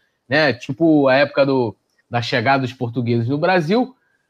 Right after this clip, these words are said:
Aí viu que com a gente endureceu o negócio, né, que agora o mundo é moderno, não tem escampo, essa parada toda.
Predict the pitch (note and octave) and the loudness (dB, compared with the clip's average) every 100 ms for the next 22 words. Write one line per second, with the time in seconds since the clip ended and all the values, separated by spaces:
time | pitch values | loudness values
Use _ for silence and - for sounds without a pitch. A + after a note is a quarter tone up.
0 | _ F#3 G3 A3 F#3+ G#3 G#3 F#3+ G3 E3+ | _ -2 0 2 0 0 -2 0 2 2
1 | E3+ F3 E3 E3 E3 D#3+ D#3 E3 E3+ F3+ | -2 -2 0 0 0 0 0 0 2 2
2 | A3+ - - C#3+ D#3+ C3+ C3+ C#3+ C3+ C#3 | 2 0 -10 -8 -4 -2 0 0 0 -2
3 | D#3+ F#3 C3 G#3 F#3 C#3+ C3+ C#3 D3+ - | -2 -4 -4 -2 -2 -2 -6 -4 -6 -8
4 | - F3+ E3+ - C#3 C#3+ D3 E3+ E3 G#3+ | -6 -6 -6 -8 -6 -2 -2 -2 -2 0
5 | B3 | 0